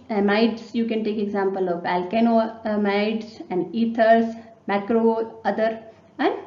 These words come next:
poloxamers. Finally, divided solids. Uh, these finally divided solids acts as a emulsifying agents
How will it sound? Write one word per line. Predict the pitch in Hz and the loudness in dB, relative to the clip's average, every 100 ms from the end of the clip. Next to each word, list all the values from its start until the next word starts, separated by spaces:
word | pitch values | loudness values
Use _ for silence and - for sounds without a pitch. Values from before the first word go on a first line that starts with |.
| - | -8
poloxamers. | 208 185 147 - - - - - - _ _ _ _ _ _ _ _ _ _ _ _ _ _ _ _ _ _ _ - | -2 0 -2 -6 -10 -10 -12 -20 -20 _ _ _ _ _ _ _ _ _ _ _ _ _ _ _ _ _ _ _ -4
Finally, | 294 339 370 370 269 | 2 4 6 4 4
divided | 226 175 180 180 | 2 0 -2 -8
solids. | - - 151 160 359 392 - - - | -12 -14 -12 -4 -4 -6 -16 -18 -8
Uh, | 185 165 - - _ | -6 -6 -10 -20 _
these | 330 392 | 0 0
finally | 403 370 359 349 294 | 2 2 4 2 0
divided | 277 240 226 233 | 0 0 0 -6
solids | - 180 180 269 440 - - - _ _ _ _ _ _ _ _ _ _ _ - | -6 -8 -4 -4 -4 -8 -18 -20 _ _ _ _ _ _ _ _ _ _ _ -10
acts | 370 - | -10 0
as | 247 208 | 0 2
a | 220 | -2
emulsifying | 220 202 208 262 247 240 233 226 226 | -2 -2 -2 -4 -2 0 2 0 -2
agents | 202 180 196 339 - | -4 -4 0 2 0